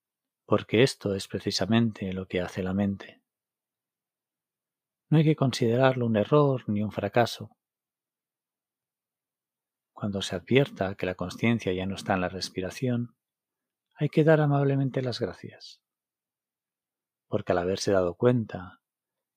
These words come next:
se tiene la posibilidad de volver a ser nuevamente consciente de la experiencia.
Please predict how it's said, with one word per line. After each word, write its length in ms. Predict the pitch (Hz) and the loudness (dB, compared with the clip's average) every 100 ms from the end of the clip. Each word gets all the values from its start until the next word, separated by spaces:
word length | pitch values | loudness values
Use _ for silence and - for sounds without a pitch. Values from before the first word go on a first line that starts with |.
| _ | _
se 220 | - - | -4 -4
tiene 260 | - 143 156 | 2 2 2
la 140 | 143 | 0
posibilidad 580 | 127 - 113 117 147 147 | -4 -2 0 2 4 2
de 120 | 127 | 2
volver 340 | 107 98 107 101 | 0 0 0 -2
a 40 | |
ser 300 | - 107 - | -2 -4 -2
nuevamente 640 | 117 131 113 107 104 98 | -4 0 0 -2 -4 -6
consciente 600 | - 101 - 143 156 165 | -8 -8 -4 -2 -2 -2
de 100 | 156 | -2
la 80 | 143 | -4
experiencia. 840 | 127 - 135 117 87 - - - | -6 -6 -6 -6 -8 -14 -16 -18